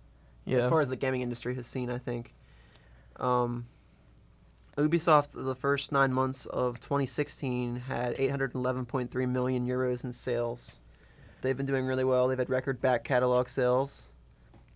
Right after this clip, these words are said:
Speaker 1: So
Speaker 2: accounting for fifty-seven percent of their total sales. So their old
Speaker 1: So
Speaker 2: stuff is selling more than their new stuff.
Speaker 1: Ubisoft's doing quite well,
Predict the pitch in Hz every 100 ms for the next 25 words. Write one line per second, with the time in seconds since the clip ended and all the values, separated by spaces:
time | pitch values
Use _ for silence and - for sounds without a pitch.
0 | - - 160 139 143 - 156 160 - 143
1 | 147 139 139 - 127 120 120 117 131 127
2 | 120 - - - - - - 127 123 123
3 | 127 143 156 151 135 135 123 127 123 120
4 | 123 120 123 131 120 - - - - 156
5 | 160 165 151 - 147 135 - 131 117 117
6 | 113